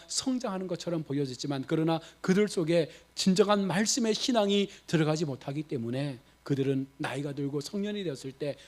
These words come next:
하나님을 떠나버리는 역복음의 효과가 나타나게 된 거예요. 우리 부모님들의 신앙은요, 배운 것 없었습니다. 많은 주일학교의 어떤 다양한 프로그램들을 경험하지 못했습니다.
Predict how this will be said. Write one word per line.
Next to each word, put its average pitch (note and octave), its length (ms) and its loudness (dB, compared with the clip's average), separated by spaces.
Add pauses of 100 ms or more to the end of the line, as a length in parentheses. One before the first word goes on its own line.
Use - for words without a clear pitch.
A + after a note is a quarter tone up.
하나님을 G#3+ 480 -6
떠나버리는 D3+ 720 -4 (600)
역복음의 D3 960 -2
효과가 D3 440 -4 (260)
나타나게 C3 500 -10
된 A2 180 -14
거예요. A#2 220 -20 (840)
우리 G#3+ 180 4
부모님들의 G3+ 560 4
신앙은요, F3 640 0 (240)
배운 G3 200 4
것 G#3 140 -4
없었습니다. C#3+ 640 -10 (960)
많은 G#3 480 0
주일학교의 G3 500 4
어떤 F3+ 240 0
다양한 F#3 400 0
프로그램들을 F3+ 500 -2 (220)
경험하지 F3 380 -2
못했습니다. C#3 640 -8